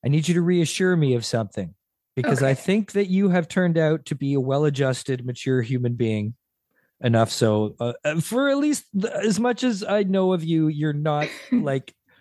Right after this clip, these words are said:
Speaker 1: out there causing harm to other <laughs> individuals. Now, my kid has been obsessed with horror movies since far too young for me to have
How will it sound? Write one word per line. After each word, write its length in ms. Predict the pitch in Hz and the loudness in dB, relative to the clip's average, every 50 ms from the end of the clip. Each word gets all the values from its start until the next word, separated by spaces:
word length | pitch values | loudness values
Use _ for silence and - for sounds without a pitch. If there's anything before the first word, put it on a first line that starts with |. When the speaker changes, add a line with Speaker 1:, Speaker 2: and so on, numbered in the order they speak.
| _ - - | _ -4 -2
Speaker 1:
out 160 | 156 151 147 | 0 0 2
there 160 | 156 151 151 | 2 0 0
causing 440 | 147 - - 156 151 151 131 151 151 | 0 0 0 2 2 2 2 0 -2
harm 420 | 117 139 147 131 127 120 117 117 117 | 0 0 0 0 0 -2 -6 -8 -6
to 160 | - 143 135 | -2 0 0
other 180 | 127 180 175 - - | 2 2 2 2 2
<laughs> 160 | 240 240 - | 0 0 2
individuals. 800 | - 185 175 156 147 143 143 131 127 120 117 107 95 - - - _ - - - - - _ - - _ _ - | 2 2 2 2 0 -2 -2 -4 -4 -6 -10 -10 -12 -12 -16 -18 _ -20 -20 -20 -20 -20 _ -20 -20 _ _ -2
Now, 260 | 151 151 143 131 101 - - - - - - - - _ _ _ - - - - - - _ _ _ _ _ _ _ _ - - - _ | 2 4 4 4 2 0 -4 -14 -20 -20 -20 -20 -20 _ _ _ -16 -16 -14 -14 -16 -20 _ _ _ _ _ _ _ _ -20 -20 -12 _
my 160 | - 180 185 190 | -2 0 0 0
kid 260 | - - 240 254 247 | 0 -2 -2 0 0
has 120 | 262 220 | 0 0
been 160 | 190 233 233 226 | 0 0 0 0
obsessed 420 | 208 170 - 220 214 202 - - | 0 0 0 0 0 0 0 0
with 100 | 196 185 | -2 0
horror 300 | 170 165 170 170 170 170 | 0 2 2 2 2 2
movies 600 | 170 175 165 160 151 156 147 143 127 - - - _ _ | 2 2 0 0 2 0 0 0 0 -4 -8 -12 _ _
since 440 | - - 180 180 165 - - - - _ _ _ _ _ _ - | -10 -4 -2 -2 -2 -2 -6 -16 -18 _ _ _ _ _ _ -20
far 420 | - - - - 226 214 214 214 | -18 -8 -2 0 2 4 4 2
too 200 | - - - 208 196 | 2 2 2 2 2
young 600 | 180 160 165 160 156 147 143 139 139 131 127 - _ _ _ _ _ _ _ _ _ - | 4 4 4 4 4 2 0 -2 -6 -8 -10 -12 _ _ _ _ _ _ _ _ _ -10
for 140 | - - 170 | -4 -2 2
me 200 | 160 156 156 147 | 4 4 4 4
to 300 | - 165 156 143 143 139 | 4 4 2 4 2 2
have 320 | 131 135 135 135 135 127 | 2 0 2 2 0 -2